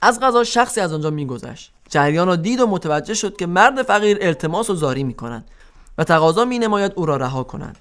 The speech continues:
ولی مرد کباب فروش می‌خواست پول دودی را که وی خورده است بگیرد. او دلش برای مرد فقیر سوخت و جلو رفت و به کباب فروش گفت: «این مرد را آزاد کن تا برود. من پول دود کبابی را که او خورده می‌دهم.»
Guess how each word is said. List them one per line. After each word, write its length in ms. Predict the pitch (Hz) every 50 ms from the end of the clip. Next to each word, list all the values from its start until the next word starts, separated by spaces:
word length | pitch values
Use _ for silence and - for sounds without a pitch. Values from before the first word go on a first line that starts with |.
| _ - - -
ولی 180 | 165 190 208 202
مرد 340 | 196 208 226 254 285 269 285
کباب 300 | 269 262 262 262 254 254
فروش 380 | 233 247 254 254 262 254 - - - - - -
می‌خواست 420 | 156 160 151 165 170 165 - -
پول 260 | - - 214 208 185
دودی 320 | 165 160 226 269 269 277 269
را 120 | 247 254
که 140 | 240 233 233
وی 160 | 220 226 220
خورده 300 | 220 208 208 208 202 202
است 180 | 196 190 190 -
بگیرد. 420 | 160 139 113 117 107 110 113 - - - - -
او 160 | 190 196 185
دلش 320 | 175 185 175 160 165 165
برای 280 | - 143 139 139 131 127
مرد 300 | 127 131 131 131 123 131
فقیر 340 | 127 - 127 131 139 135 139
سوخت 340 | 139 - 208 220 214 -
و 40 | 190
جلو 260 | 175 165 160 185 214
رفت 320 | 220 220 202 202 196 190 -
و 60 | 160
به 80 | 147 139
کباب 320 | - 139 131 131 127 120
فروش 320 | - - 131 139 135 131 -
گفت: 300 | - 160 175 180 185 - - - - - - - - - _ _ _ - - - -
«این 200 | 202 214 233 233
مرد 320 | 220 220 233 226 226 196
را 160 | 196 220 233
آزاد 580 | 226 - 190 156 147 139 127 156 175 220 226 226
کن 180 | - 185 175
تا 140 | 165 - 143
برود. 480 | 139 127 156 170 175 156 139 131 - - - -
من 300 | - 247 302 311 285 247
پول 320 | 202 - 269 - - 247 233
دود 300 | 196 170 269 285 247 233
کبابی 560 | 214 - 214 208 202 202 269 294 262 262 240
را 120 | 214 196
که 120 | 180 - 165
او 120 | 156 147
خورده 320 | 135 - 139 143 139 175
می‌دهم.» 480 | 185 208 247 247 196 156 131 117 110 -